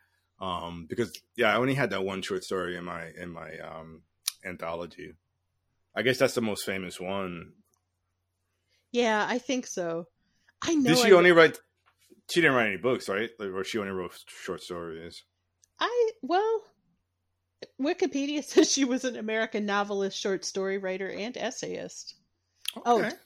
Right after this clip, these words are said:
Speaker 1: So
Speaker 2: two
Speaker 1: she's
Speaker 2: no-, two novels and thirty-two short stories.
Speaker 1: Oh, all right.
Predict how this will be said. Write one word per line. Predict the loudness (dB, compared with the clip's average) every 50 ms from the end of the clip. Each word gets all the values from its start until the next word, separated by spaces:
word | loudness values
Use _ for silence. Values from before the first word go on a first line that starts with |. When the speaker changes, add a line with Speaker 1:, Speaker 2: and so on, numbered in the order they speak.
| _ -14
Speaker 1:
So | -8 -8 -6
Speaker 2:
two | -2 0 0
Speaker 1:
she's | 2 4
Speaker 2:
no-, | 4 6 6 6 4 2 -4 -2
two | 2 2 4 4
novels | 4 2 2 0 -2 -4 -6 -6 -6
and | -6 -6 -4
thirty-two | -4 -4 -4 -4 -6 -8 -6 -6 -6 -6
short | -2 -2 0 0 0 -2
stories. | -4 -6 -4 -4 -4 -6 -6 -8 -8 -10 -12 -14 -20 _ _ _ _ _ _ _ _ _ 2
Speaker 1:
Oh, | 4 4 4 4 2 -2 -6 -2
all | 2 4 6
right. | 6 6 4